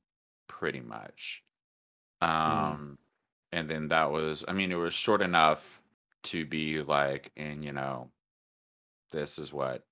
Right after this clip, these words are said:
Speaker 1: Jesus did for everyone. And
Speaker 2: Yeah.
Speaker 1: that is, like, the extent of my, my parents didn't, I, I think it was too gory for, like,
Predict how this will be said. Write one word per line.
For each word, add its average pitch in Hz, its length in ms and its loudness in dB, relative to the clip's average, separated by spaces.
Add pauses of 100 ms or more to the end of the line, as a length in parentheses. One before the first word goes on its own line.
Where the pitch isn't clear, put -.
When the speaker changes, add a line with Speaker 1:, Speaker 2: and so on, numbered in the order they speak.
(120)
Speaker 1:
Jesus 65 400 -12
did 65 240 -8
for 55 380 -10 (400)
everyone. 85 640 6 (680)
And 92 220 4
Speaker 2:
Yeah. 87 60 0
Speaker 1:
that 131 200 10
is, 117 240 4
like, 82 300 8 (760)
the 95 180 6
extent 80 600 2 (120)
of 76 320 2
my, 71 480 2
my 87 140 6
parents 110 340 2
didn't, 78 600 -2
I, 80 200 0
I 85 40 2
think 98 280 -2
it 90 100 0
was 82 180 0
too 87 220 -2
gory 76 460 2
for, 73 440 -4 (360)
like, 113 260 6